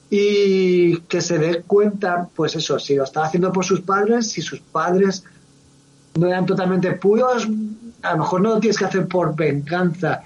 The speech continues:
lo tienes que hacer por ideales mejores. A que, que el guión está toda muy bien, muy, muy bien escrita, toda la parte de la, de la misión de Batman.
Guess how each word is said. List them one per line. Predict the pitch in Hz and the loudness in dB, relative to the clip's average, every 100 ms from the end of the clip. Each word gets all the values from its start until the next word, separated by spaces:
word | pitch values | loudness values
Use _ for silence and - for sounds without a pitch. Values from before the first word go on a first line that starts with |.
| - - | -16 -8
lo | 139 | -2
tienes | 151 156 | 0 0
que | 175 | -2
hacer | - 175 | 0 -2
por | 175 170 | 2 2
ideales | 170 165 160 147 | 2 0 0 -2
mejores. | 147 135 - 202 180 170 - - - | -2 -4 0 2 2 -2 -10 -20 -8
A | 156 - | -4 -2
que, | 156 - - - _ _ - | -2 -4 -16 -18 _ _ -2
que | 165 165 - _ - - | -2 -2 -14 _ -10 0
el | 160 | 2
guión | 160 165 214 | 2 2 0
está | 254 254 240 | -2 -4 -4
toda | 226 233 | -2 0
muy | 220 214 226 | 4 4 4
bien, | 196 214 202 | 2 2 2
muy, | 202 214 | 2 2
muy | 190 196 190 | 2 4 4
bien | 190 185 | 2 2
escrita, | 180 - 190 214 233 220 _ | -2 -2 0 0 -2 -6 _
toda | 202 202 220 214 | 2 2 2 -2
la | 202 | -2
parte | 190 190 185 170 - - - - - | -4 -2 -2 -2 -6 -18 -20 -20 -6
de | 160 170 | 0 0
la, | 165 160 160 - 185 | 0 0 -2 -2 -2
de | 165 | 0
la | 156 | 2
misión | 151 - 214 233 | 0 2 4 4
de | 170 | 2
Batman. | 277 - 147 | -2 -4 -6